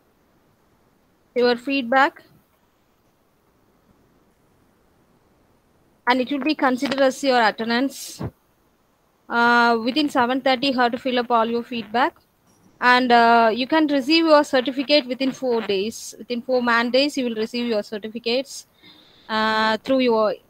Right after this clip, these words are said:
email I D. And, uh, now it come to, uh, conclude it with vote of thanks. Uh,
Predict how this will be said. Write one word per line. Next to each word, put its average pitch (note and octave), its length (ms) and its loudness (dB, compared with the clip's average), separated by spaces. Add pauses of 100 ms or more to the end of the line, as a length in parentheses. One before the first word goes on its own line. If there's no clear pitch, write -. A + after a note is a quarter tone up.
email G3+ 340 -4
I F#3 120 -4
D. F3 180 -12 (1500)
And, A3+ 320 0
uh, A3 600 -2
now C4+ 300 2
it A3 200 -8
come B3 300 -2
to, C4 440 -4 (1400)
uh, A3 300 2
conclude B3+ 560 -4 (280)
it A#3+ 160 0
with A#3+ 200 -6
vote A3 260 0
of B3 140 0
thanks. C4+ 600 -4 (720)
Uh, A3 480 0